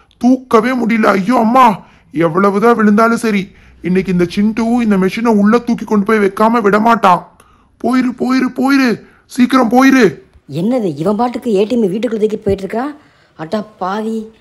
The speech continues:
Speaker 2: எனக்கு முன்னாடியே இது மாதிரி பிளான் பண்ணியிருக்கிறியா நீ? தம்மா தூண்டு இருந்துக்கிட்டு அந்த ஏ டி எம் உள்ள தூக்கிட்டு போயிட்டானே இந்த பையன்.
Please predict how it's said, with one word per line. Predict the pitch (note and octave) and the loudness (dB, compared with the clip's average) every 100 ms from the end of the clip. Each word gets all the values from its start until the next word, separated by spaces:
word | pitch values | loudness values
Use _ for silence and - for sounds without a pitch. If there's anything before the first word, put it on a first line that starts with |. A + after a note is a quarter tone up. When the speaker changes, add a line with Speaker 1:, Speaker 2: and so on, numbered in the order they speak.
| _ | _
Speaker 2:
எனக்கு | - F3+ A3+ | -10 -8 -4
முன்னாடியே | B3+ B3+ C4 C4 | -2 -2 -2 -2
இது | B3 | 0
மாதிரி | B3 - | -2 -2
பிளான் | G3 A3 | -2 0
பண்ணியிருக்கிறியா | G#3 F3+ F3 E3+ | 0 -2 -4 -6
நீ? | D3 D3 G3+ A3 C#3+ A2+ _ D#3+ | -6 -4 -2 -2 -4 -12 _ -16
தம்மா | C3 D3 F#3 F#3 | -8 -6 -4 -4
தூண்டு | F3+ B3 | -4 -2
இருந்துக்கிட்டு | A#3 A3 G3 G3 D#4+ - _ | -2 -2 -6 -10 -12 -14 _
அந்த | C#3+ C#3+ | -12 -8
ஏ | C#3+ A#3+ | -6 -4
டி | D4 | -4
எம் | B3 | -6
உள்ள | F#3+ C#4 | -4 -6
தூக்கிட்டு | B3+ G#3+ F#3+ | -6 -8 -6
போயிட்டானே | G3 F#3+ F#3 | -6 -6 -6
இந்த | F3 | -6
பையன். | - E3 F3+ F3 | -6 -6 -6 -6